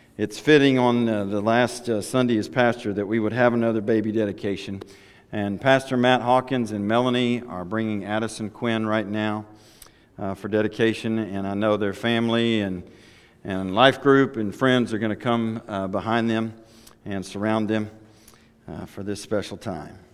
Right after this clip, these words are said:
Matt and Melanie, today, as you bring Addison Quinn,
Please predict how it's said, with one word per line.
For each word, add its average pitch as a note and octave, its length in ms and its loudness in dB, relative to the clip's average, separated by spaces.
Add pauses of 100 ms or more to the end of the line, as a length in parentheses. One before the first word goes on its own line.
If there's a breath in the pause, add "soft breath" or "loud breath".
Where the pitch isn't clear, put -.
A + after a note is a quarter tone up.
(1500 soft breath)
Matt A2+ 240 -2
and B2 80 -4
Melanie, B2+ 480 4 (180)
today, A#2 420 2
as G#2 160 -4
you A#2+ 80 -2
bring A#2 300 0
Addison A#2 400 -2
Quinn, A#2 440 0